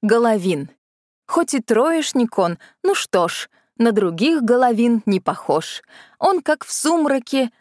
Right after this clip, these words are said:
солнечный свет. В целом мире таких больше нет. Марк Великий.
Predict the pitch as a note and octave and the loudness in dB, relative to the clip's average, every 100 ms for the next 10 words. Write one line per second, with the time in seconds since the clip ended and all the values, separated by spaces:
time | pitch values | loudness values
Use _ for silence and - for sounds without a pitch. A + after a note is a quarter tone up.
0 | _ - A#3+ C4 A#3+ A3+ - - G#3+ - | _ -2 0 2 2 0 0 -2 -2 -2
1 | F3 F#3+ E3+ - _ - - _ - - | 0 0 0 -6 _ -20 -20 _ -12 0
2 | D#4+ D4+ C#4+ C4+ B3 C4 F#3+ D#3+ - F3 | 2 2 2 4 4 2 0 -4 -4 -2
3 | - D4+ G#3+ F3 A3 G3+ - F#3+ F#3+ E3+ | 0 -2 0 0 0 0 -2 0 2 0
4 | - - - _ _ _ _ _ _ _ | -4 -16 -20 _ _ _ _ _ _ _
5 | F#3+ G3+ C4+ D#4 - G#3 B3 A3+ E3+ C3+ | 0 2 0 -2 -8 -2 0 2 -2 -6
6 | - - - | -16 -20 -20